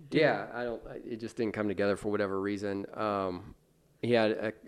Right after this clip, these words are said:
Speaker 2: some opportunities for defensive coordinator positions, and he just felt like, you know, after talking with his wife, his pastor, his agent, uh, that right now the best move for him would be to sit tight and wait for a head coaching job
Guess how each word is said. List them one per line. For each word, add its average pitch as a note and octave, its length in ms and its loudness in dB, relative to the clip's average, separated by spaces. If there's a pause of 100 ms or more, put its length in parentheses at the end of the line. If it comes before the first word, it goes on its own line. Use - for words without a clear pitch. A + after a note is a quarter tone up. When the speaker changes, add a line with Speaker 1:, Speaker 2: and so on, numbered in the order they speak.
Speaker 2:
some - 160 -6
opportunities G#2+ 600 -4
for A2+ 100 -8
defensive G2 420 -10
coordinator C3 520 2
positions, A#2 600 -4
and G2 300 -6
he A#2+ 140 -4
just D3+ 200 0
felt A#2+ 260 0
like, A2+ 360 0 (140)
you A2 80 -6
know, G#2 320 -4 (600)
after G2 180 -10
talking G#2+ 360 0
with G#2 100 -4
his G2+ 180 -4
wife, G#2+ 400 0
his G2+ 120 -8
pastor, G#2 480 -4
his F#2+ 120 -4
agent, G#2 500 -4 (540)
uh, G2+ 420 -8
that G#2 280 -4
right A2 260 0
now G2+ 200 -2
the G2 80 -4
best G2 240 -4 (140)
move G#2 160 -6
for - 140 -10
him F#2 400 -8
would F#2 140 -10
be F#2 100 -12
to F2+ 100 -10
sit - 240 -10
tight F2 320 -8
and F2+ 100 -10
wait F2+ 180 -6
for F#2+ 160 -10
a F2+ 40 -10
head F#2 160 -10
coaching - 320 -10
job B1 260 -8